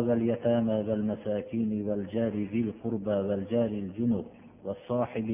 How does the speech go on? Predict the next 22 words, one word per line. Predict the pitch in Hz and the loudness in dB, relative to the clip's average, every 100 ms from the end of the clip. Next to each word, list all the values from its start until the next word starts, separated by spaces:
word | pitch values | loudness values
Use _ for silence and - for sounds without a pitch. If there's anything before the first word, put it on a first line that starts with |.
| 104 | -2
بالجنب | 110 104 104 117 117 107 104 98 101 | -2 -2 0 2 4 4 0 -2 -2
وابن | 110 107 107 92 | -2 0 -2 -4
السبيل | - 101 110 113 104 104 | -6 -4 -2 -2 -2 -2
وما | 107 107 101 | 0 0 0
ملكت | 98 110 107 - 101 - 104 | 0 -2 -2 -4 -6 -8 -8
أيمانكم | 95 98 104 95 90 101 76 78 - - - - - - - - 127 | -6 -2 -2 -2 -4 -6 -8 -10 -18 -20 -20 -18 -18 -20 -20 -6 0
إن | 135 120 113 113 113 | 4 6 6 4 4
الله | 104 113 117 113 120 | 2 2 2 2 0
لا | 107 101 98 | 2 2 0
يحب | 95 - 120 107 117 101 | -2 -2 -2 0 0 0
من | 95 87 | -2 -4
كان | - 113 113 107 | -2 0 0 0
مختالا | 98 92 - - 107 107 101 - | -2 -6 -8 -2 0 0 -2 -2
فخورا. | 90 - 101 90 76 - - - - - - - - - - - - - - _ _ - - - - - 117 | -4 -4 -4 -2 -2 -4 -12 -20 -20 -20 -20 -20 -20 -20 -20 -20 -20 -20 -20 _ _ -20 -20 -20 -20 -12 -6
صدق | 104 101 98 | -4 -4 -4
الله | 95 90 87 92 | -4 -2 -4 -4
العظيم. | 87 87 87 87 82 - - - - - - - | -6 -6 -6 -10 -12 -18 -20 -20 -20 -20 -20 -12
Qur'oni | - 127 123 131 120 | -4 0 2 0 2
Karimdan | 127 120 117 120 120 120 - 101 | 2 4 4 4 2 0 -4 -4
davom | 110 113 110 | 0 2 0
etayotgan | 107 104 95 - 104 95 | 0 -4 -4 -4 -4 -2
darsimiz | 92 - 92 98 113 | -4 -4 -6 -4 -4